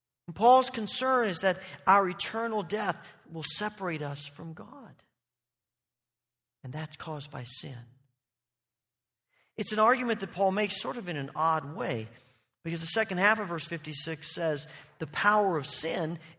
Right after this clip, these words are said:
is the law." And that seems odd because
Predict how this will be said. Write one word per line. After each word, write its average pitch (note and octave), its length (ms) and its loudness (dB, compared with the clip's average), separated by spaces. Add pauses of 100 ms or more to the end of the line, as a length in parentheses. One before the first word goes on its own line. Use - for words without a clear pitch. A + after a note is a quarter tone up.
is C#3+ 140 -8
the D3+ 120 -8
law." C3 440 -12 (1700)
And D3 80 -6
that G#3 160 -4
seems E3+ 240 -4
odd D3 240 0
because D3 500 -10